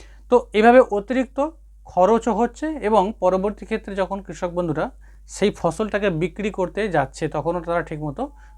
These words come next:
যথোপযুক্ত দাম পাচ্ছে না, তখন তারা লসের সম্মুখীন হচ্ছে। তো ফ্রেন্ডস, ম্যাক্সিমাম ক্ষেত্রে আমাদেরকে চেষ্টা করতে হবে যে হা-, উন্নত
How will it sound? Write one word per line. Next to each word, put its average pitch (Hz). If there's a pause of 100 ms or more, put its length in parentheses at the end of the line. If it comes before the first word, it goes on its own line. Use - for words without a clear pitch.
(180)
যথোপযুক্ত 202
দাম 160 (200)
পাচ্ছে 139
না, 131 (380)
তখন 269
তারা 151
লসের 160
সম্মুখীন 156
হচ্ছে। 147 (120)
তো 311
ফ্রেন্ডস, 262 (460)
ম্যাক্সিমাম 262
ক্ষেত্রে 220
আমাদেরকে 233
চেষ্টা 196
করতে 214
হবে 147
যে 131 (580)
হা-, - (100)
উন্নত 269